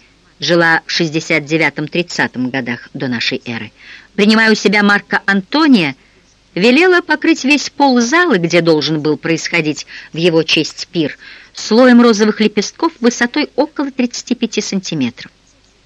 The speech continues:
Для того, чтобы по этому мягкому ковру было удобно ходить, Клеопатра приказала покрыть его мелкой шелковой сеткой.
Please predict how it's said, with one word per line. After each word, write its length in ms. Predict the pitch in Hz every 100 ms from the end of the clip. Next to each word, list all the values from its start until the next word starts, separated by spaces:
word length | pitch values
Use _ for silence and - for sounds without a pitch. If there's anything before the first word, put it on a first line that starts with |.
| _ _ _ _ _ -
Для 160 | 175
того, 300 | 208 208 226
чтобы 260 | - 202 202
по 100 | 202
этому 300 | 202 208 202
мягкому 460 | 202 190 - 180 185
ковру 340 | 185 180 180
было 240 | 175 175
удобно 560 | 170 185 170 175 151 165
ходить, 520 | 165 202 240 359 - - _ _ _ _ _
Клеопатра 560 | 208 214 208 269 320 240
приказала 540 | 185 180 170 160 156
покрыть 500 | - 156 156 147 -
его 160 | 147 147
мелкой 500 | 156 185 302 320 147
шелковой 540 | - - 233 - 160
сеткой. 540 | - - 113 - -